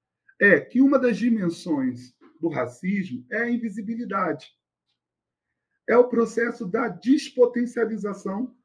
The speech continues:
do sujeito enquanto ser político, enquanto cidadão, enquanto, é, alguém, é, com todas as garantias e prerrogativas de direito.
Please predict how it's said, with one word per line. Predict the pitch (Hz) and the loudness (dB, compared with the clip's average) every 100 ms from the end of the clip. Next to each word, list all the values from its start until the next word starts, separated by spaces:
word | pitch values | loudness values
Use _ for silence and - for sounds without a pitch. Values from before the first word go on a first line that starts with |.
| _ _ _ 170 | _ _ _ 4
do | 247 | 4
sujeito | - 240 185 240 247 | 4 0 2 0 0
enquanto | - 240 247 247 | -2 -2 -2 -4
ser | - 277 269 - | -2 0 0 0
político, | 226 185 190 202 - _ | -4 -2 -2 -6 -18 _
enquanto | 190 185 233 226 | -8 -4 -4 -4
cidadão, | - 208 175 139 165 214 226 202 | -4 -2 0 -2 -4 -4 -6 -6
enquanto, | 220 - 214 240 254 247 - _ _ - _ - - | -6 -6 -4 -2 -2 -6 -16 _ _ -20 _ -20 0
é, | 175 196 214 - | 2 2 0 2
alguém, | 247 208 202 220 240 262 277 - _ _ _ _ _ | 4 4 2 2 6 6 6 0 _ _ _ _ _
é, | 151 165 175 170 165 160 156 | 6 8 8 4 4 2 -2
com | 220 | -2
todas | 214 254 254 240 233 | 2 4 4 2 0
as | 180 | -2
garantias | 180 214 208 180 208 220 | -2 -2 -4 -8 -8 -6
e | 202 | -6
prerrogativas | 208 208 196 180 180 202 190 214 - _ _ _ _ _ | -4 -2 -2 -6 -8 -10 -6 -8 -10 _ _ _ _ _
de | 131 202 | -6 -4
direito. | 185 226 175 139 | -2 4 4 4